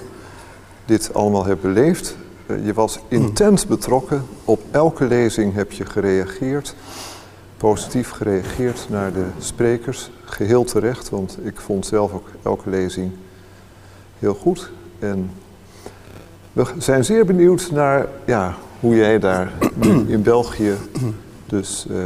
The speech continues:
Speaker 1: naar gekeken hebt en hoe je het hebt beleefd.
Speaker 2: Ja, dat v-,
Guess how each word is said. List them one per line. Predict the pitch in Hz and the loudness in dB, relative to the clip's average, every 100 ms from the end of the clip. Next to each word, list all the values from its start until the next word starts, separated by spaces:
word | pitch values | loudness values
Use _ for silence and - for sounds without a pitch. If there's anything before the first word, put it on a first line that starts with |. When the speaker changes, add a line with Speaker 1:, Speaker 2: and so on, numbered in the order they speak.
| 90 95 | -4 -2
Speaker 1:
naar | 92 90 95 | -2 -2 -8
gekeken | - 101 139 147 104 | -10 0 0 0 -4
hebt | 104 98 - | -8 -8 -10
en | 101 | -8
hoe | 95 98 | -4 -4
je | 90 | -4
het | - | -6
hebt | 92 - | -8 -6
beleefd. | 90 101 87 - - - - - - - - - - - | -8 -8 -10 -16 -20 -20 -20 -20 -20 -20 -20 -20 -12 -2
Speaker 2:
Ja, | 139 104 | -2 0
dat | 113 | -2
v-, | - | -2